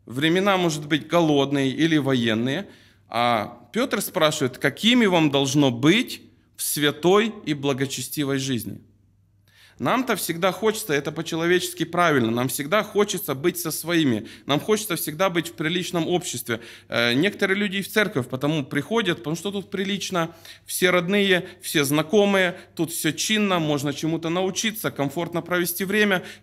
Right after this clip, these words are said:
пообщаться и разойтись. Но христианство — это же не только во время добра, мы совершаем заповедь, доколе Он придёт.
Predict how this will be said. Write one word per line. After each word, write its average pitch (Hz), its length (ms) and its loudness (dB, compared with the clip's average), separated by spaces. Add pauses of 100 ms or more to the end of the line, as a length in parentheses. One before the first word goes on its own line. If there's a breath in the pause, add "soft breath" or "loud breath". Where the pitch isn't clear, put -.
пообщаться 190 760 0 (220)
и 175 100 2
разойтись. 156 600 -2 (1000)
Но 147 140 -2
христианство — 175 640 -2
это 143 180 2
же 139 120 0
не 139 100 2
только 202 500 0 (300 loud breath)
во 139 200 0
время 160 500 2 (360)
добра, 127 720 -2 (880)
мы 196 360 -2
совершаем 165 600 -2
заповедь, 143 640 0 (160 loud breath)
доколе 156 560 2
Он 147 200 2
придёт. 160 600 2